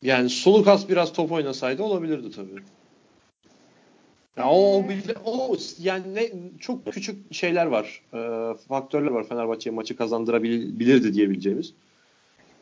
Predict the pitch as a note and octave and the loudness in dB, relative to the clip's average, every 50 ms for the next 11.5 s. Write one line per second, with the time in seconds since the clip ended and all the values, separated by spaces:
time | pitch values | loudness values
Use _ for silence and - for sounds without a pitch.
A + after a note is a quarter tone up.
0 | _ _ - D3+ D3 C#3+ D#3 D#3 - - D#3 D3+ D3+ D3+ D3 B2+ D3 - D3 C3+ | _ _ 4 4 6 8 6 4 4 4 2 2 4 4 2 2 2 -2 0 2
1 | C#3+ D3 C#3 C#3 C#3 B2+ A2+ G2+ F#2+ G2 F#2+ F#2 F#2 A2 A#2 C3 - A#2 C3 C#3+ | 4 4 4 4 2 2 2 0 -2 -4 -4 -4 -4 -6 -6 -4 0 4 6 6
2 | C#3+ C#3+ C3+ D3 D3 D#3 F3 F3 F3 E3 E3 C3+ C3 C3 A#2+ - - B2+ A#2 A2+ | 8 8 6 6 6 6 4 4 4 6 6 6 6 4 4 0 -4 -6 -6 -6
3 | A2 G#2+ - A2 G2 - - F#2 F2 F2 - _ _ _ _ _ _ _ _ _ | -8 -10 -12 -14 -14 -14 -14 -16 -16 -18 -20 _ _ _ _ _ _ _ _ _
4 | _ _ - - D4 D4 D4+ E4 F4 G4 G#4+ A#4 A#4+ A4 D#4+ D4+ E4 D#4+ - F#4+ | _ _ -12 -6 -2 0 0 0 0 -2 -4 -6 -6 -6 -4 -4 -6 -2 -2 -2
5 | E4+ E4 - C#4+ D4 - - - E4 E4 F4 F4 F4+ - - E4+ E4 E4 E4+ E4 | -2 -2 -2 -6 -10 -12 -16 -16 -12 -10 -10 -10 -10 -10 -10 -10 -10 -10 -12 -12
6 | - F#4+ F4+ F4+ F4 D#4+ C4+ A#3 A3 A3+ B3 A#3 A#3 A#3+ C4+ - - - F4 - | -10 -8 -8 -6 -6 -6 -6 -8 -10 -10 -10 -12 -12 -12 -16 -20 -18 -18 -16 -14
7 | - D#4 - E4 D#4 D#4+ - - E4+ E4 E4 D4 D4+ C#4+ D#4 D#4 D#4 D4 - _ | -14 -14 -10 -8 -8 -6 -6 -4 -2 -2 -2 -4 -6 -6 -4 -4 -4 -4 -6 _
8 | _ - D#4+ D#4 - - C4+ D#4+ C#4+ B3+ C#4 C4+ C4+ C4 C#4 C#4+ C#4+ - _ _ | _ -4 -4 -4 -4 -4 -8 -8 -10 -10 -12 -18 -10 -6 -4 -4 -4 -6 _ _
9 | - - C#4+ C#4 D4 - - C#4+ D4 D4+ D#4+ E4 D4 F#4 - - - C#4 C4+ - | -10 -6 -6 -4 -6 -6 -4 -4 -4 -2 -2 -4 -6 -10 -14 -12 -10 -8 -8 -10
10 | - _ _ - - - - - - _ _ _ C4 B3+ A#3+ B3 - - F4+ - | -12 _ _ -20 -20 -20 -20 -20 -20 _ _ _ -6 -4 -4 -4 -6 -8 -10 -8
11 | - - D#4+ D4 A#3 B3 A3+ - - - | -8 -6 -6 -4 -4 -4 -4 -4 -6 -14